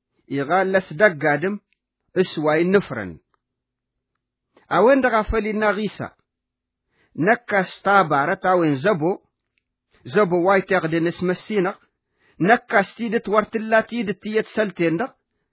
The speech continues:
نك داغا استمودري، ورتلا فويري دو بينا قاد نابا مسينق، أرساد هي جاس سباب ناوي.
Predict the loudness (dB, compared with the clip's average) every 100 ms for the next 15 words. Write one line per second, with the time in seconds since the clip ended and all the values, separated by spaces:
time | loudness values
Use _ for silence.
0 | _ _ 0 0 2 2 2 0 0 0
1 | 2 2 2 0 -2 _ _ 2 2 2
2 | -6 -2 0 -2 -2 -2 2 2 2 0
3 | 0 0 0 0 0 0 0 -2 0 2
4 | 2 2 0 0 -4 -4 -2 -2 -4 _
5 | -2 0 0 -2 0 -2 -2 0 0 -2
6 | -6 0 0 2 -4 -6